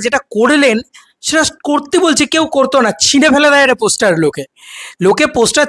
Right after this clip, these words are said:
ছিঁড়ে ফেলে দেয়। এবং particularly একটা প্রোডাকশন হাউস, তারা সব প্রোডাকশন হাউসের বিরুদ্ধে, আহ, মানে পিছনে লাগছে, ঠিক আছে, এ করছে,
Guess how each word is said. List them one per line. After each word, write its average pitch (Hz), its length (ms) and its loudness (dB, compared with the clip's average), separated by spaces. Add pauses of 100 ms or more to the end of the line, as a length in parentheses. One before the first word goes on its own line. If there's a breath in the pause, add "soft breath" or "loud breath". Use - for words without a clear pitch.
ছিঁড়ে 269 260 2
ফেলে 269 240 2
দেয়। 185 220 0
এবং 240 220 6 (540 loud breath)
particularly 294 640 0
একটা - 200 -4
প্রোডাকশন 262 420 2
হাউস, 202 200 0 (180)
তারা 233 200 0 (540 loud breath)
সব 349 140 4 (100)
প্রোডাকশন 294 360 2
হাউসের 269 300 2
বিরুদ্ধে, 220 260 0 (420)
আহ, 143 120 -4 (120)
মানে 190 120 2 (100)
পিছনে 233 360 0
লাগছে, 180 280 -2 (480 loud breath)
ঠিক 233 160 0
আছে, 196 160 2
এ - 20 -2 (100)
করছে, 214 240 0